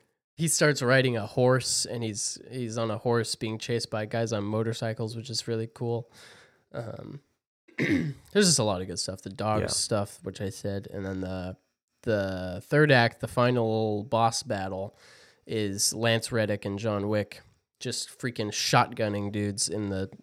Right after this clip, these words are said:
Speaker 1: Continental,
Speaker 2: But
Speaker 1: which is
Speaker 2: there's
Speaker 1: very nice.
Speaker 2: also the guy from Iron Chef comes
Speaker 1: I
Speaker 2: in,
Speaker 1: don't, uh.
Speaker 2: and the bald guy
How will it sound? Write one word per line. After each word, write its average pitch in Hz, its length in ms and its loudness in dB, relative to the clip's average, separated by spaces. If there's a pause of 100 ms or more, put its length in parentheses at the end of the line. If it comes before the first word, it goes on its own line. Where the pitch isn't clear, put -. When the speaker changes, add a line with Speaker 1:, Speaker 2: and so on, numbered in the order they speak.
(140)
Speaker 1:
Continental, 104 800 -4 (840)
Speaker 2:
But - 120 -12
Speaker 1:
which 139 120 0
is 104 140 4
Speaker 2:
there's - 20 -
Speaker 1:
very 123 160 4
nice. 107 80 2
Speaker 2:
also 90 760 2 (1500)
the 95 80 -4
guy 98 540 6
from 92 480 0
Iron 98 480 2
Chef - 720 -2 (840)
comes 92 400 2
Speaker 1:
I 92 60 2
Speaker 2:
in, 80 180 2
Speaker 1:
don't, - 240 -4 (760)
uh. 110 240 0 (360)
Speaker 2:
and 92 280 2
the - 80 -2
bald 110 360 6
guy 76 320 0